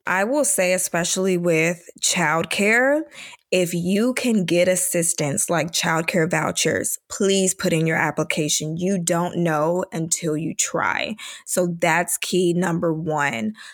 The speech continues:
Um, number two, also, you can get creative. Do you have someone that you trust that you can kinda do trade-offs with?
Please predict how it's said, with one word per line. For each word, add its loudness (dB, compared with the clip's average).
Um, 0
number 0
two, 0
also, 0
you -2
can -4
get -4
creative. -2
Do -2
you -2
have 2
someone -2
that -4
you -6
trust 0
that -2
you -8
can -4
kinda -2
do -2
trade-offs 0
with? 2